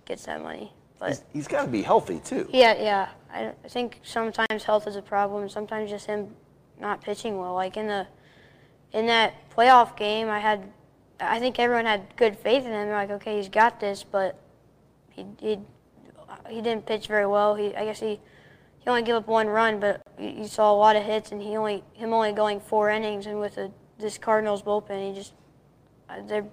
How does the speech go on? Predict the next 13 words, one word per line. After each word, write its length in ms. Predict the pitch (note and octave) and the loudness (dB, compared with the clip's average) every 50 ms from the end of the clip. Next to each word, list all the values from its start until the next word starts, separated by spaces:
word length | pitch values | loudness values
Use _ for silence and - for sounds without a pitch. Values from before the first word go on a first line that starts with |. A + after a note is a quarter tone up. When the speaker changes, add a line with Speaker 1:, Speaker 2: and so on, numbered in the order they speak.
| - - | -16 -6
Speaker 1:
they 120 | - G#3+ G#3+ | -4 -2 -2
need 160 | A3 G#3+ G3+ | -2 -4 -4
some 180 | - G#3 G3+ | -8 -8 -2
better 220 | G3+ G3+ G3 F#3+ F#3+ | 0 2 2 2 0
pitching, 460 | G3 - - - - - - - F#2+ | -4 -10 -12 -12 -10 -10 -10 -10 -10
and 140 | E2 - - - - - - _ _ - - _ _ _ _ _ _ _ _ _ _ _ _ _ _ _ _ _ _ _ _ _ - | -12 -14 -16 -18 -20 -20 -20 _ _ -20 -20 _ _ _ _ _ _ _ _ _ _ _ _ _ _ _ _ _ _ _ _ _ -20
I 20 | |
think 240 | - - D#3 D3 - | -12 -12 -12 -10 -6
that 160 | - E3 - | -4 -4 -4
would 140 | - - - | -4 -6 -6
help 240 | G#3+ G#3 F3+ - - - - - | -4 -4 -4 -6 -6 -12 -12 -6
a 60 | - | -2
lot. 380 | - - A2 A2 - - - | 2 4 4 4 2 0 -4